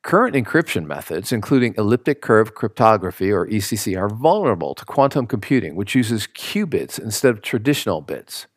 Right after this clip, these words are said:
Shor's algorithm could potentially break E C C encryption using quantum computers with enough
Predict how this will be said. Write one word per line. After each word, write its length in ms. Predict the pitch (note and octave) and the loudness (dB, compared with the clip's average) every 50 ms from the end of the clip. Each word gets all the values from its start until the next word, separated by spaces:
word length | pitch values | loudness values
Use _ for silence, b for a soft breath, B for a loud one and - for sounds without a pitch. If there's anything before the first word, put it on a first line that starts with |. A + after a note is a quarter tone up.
| _ _ _ | _ _ _
Shor's 400 | - - - D3+ D#3+ F#3 F#3+ E3 | -8 -2 0 2 2 4 2 2
algorithm 560 | D#3+ A#2+ C#3 E3 C3 A2+ G2+ F#2 F2 F2+ G2 | 4 4 4 4 4 2 2 2 0 0 -2
could 240 | G#2 - A#2+ G2+ - | -2 -2 -2 -2 -2
potentially 640 | A2+ G#2 - - - - E3 E3+ - - E3+ D#3+ C3+ | -4 -6 -6 -6 -6 -6 -6 -6 -2 0 0 0 0
break 500 | G2 F2 G#2 G#2+ A2+ G2+ F#2 - - _ - | 0 0 2 4 4 4 2 -2 -8 _ 0
E 140 | C#3 C3 B2+ | 0 0 0
C 180 | - - E3 | 0 0 -2
C 240 | D3+ - - B2 A2+ | 0 0 0 0 0
encryption 720 | A2 - - A2+ G2+ - - D3+ C3+ - - G2+ F2+ F#2 | -2 -4 -4 -6 -4 -2 0 0 0 0 -2 -6 -2 0
using 260 | G#2 A2 G2+ A2+ G#2 | 0 0 0 0 -2
quantum 420 | F#2+ - - C3 C3+ C3 - C#3+ C3 | -2 0 2 2 2 2 0 -2 -4
computers 540 | - - A#2 G#2+ A2+ F#2 E2 E2+ F2 - - _ _ - | -4 -6 -4 -2 -2 0 0 -2 -2 -6 -10 _ _ -4
with 160 | G2+ G#2 G2+ | -2 0 0
enough 340 | G#2+ F2+ F2 E2+ - - | 2 0 0 -2 -4 -8